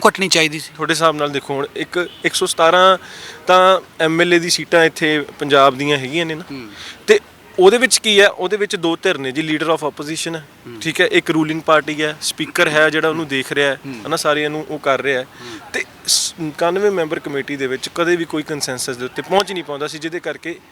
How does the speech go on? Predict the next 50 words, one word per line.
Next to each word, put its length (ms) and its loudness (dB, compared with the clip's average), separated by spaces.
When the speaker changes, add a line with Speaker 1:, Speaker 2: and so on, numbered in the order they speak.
Speaker 2:
ਵੈਲਫੇਅਰ 360 -6
ਹਮੇਸ਼ਾ 260 -2
ਡਿਲੇ 220 6
ਹੁੰਦਾ 280 4
ਰਿਹਾ। 120 0
Speaker 1:
ਹੂੰ। 140 -14
Speaker 2:
ਠੀਕ 200 -2
ਹੈ, 60 4
Speaker 1:
ਹੂੰ। 340 0
Speaker 2:
ਹਾਂ, 100 4
ਹੁਣ 120 2
ਕਿੰਨੀ 360 0
ਘੱਟ 240 0
ਹੋਣੀ 180 -6
ਚਾਹੀਦੀ 340 -6
ਸੀਗੀ, 380 -10
ਇਹ 80 2
ਸਾਰਿਆਂ 340 0
ਦੀ 80 -4
ਡਿਮਾਂਡ 320 -2
ਰਹੀ 280 -2
ਹੈ, 80 -8
ਚਾਹੇ 200 2
ਪੁਰਾਣੇ 380 0
ਸੈਨੇਟਰਸ 440 -2
ਦੀ 120 -6
ਵੀ 80 -10
ਸੀਗੀ, 260 -10
ਸਾਰਿਆਂ 280 -2
ਦੀ 60 -2
ਡਿਮਾਂਡ 300 -2
ਰਹੀ 180 -2
ਹੈ 40 2
ਵੀ 100 0
ਰਿਫਾਰਮਸ 320 -6
ਹੋਣੇ 160 -6
ਚਾਹੀਦੇ। 240 -6
ਹੁਣ 380 -10
ਕਿੰਨੀ 360 -4
ਘੱਟ 120 0
ਹੋਣੀ 160 -4
ਚਾਹੀਦੀ 300 -4
ਸੀ, 60 -2
ਇਹ 60 2
ਵੀ 120 -10
ਚਰਚਾ 320 -2
ਦਾ 100 -4
ਵਿਸ਼ਾ 260 -4
ਹੈ। 60 -4
Speaker 1:
ਹੂੰ। 180 -16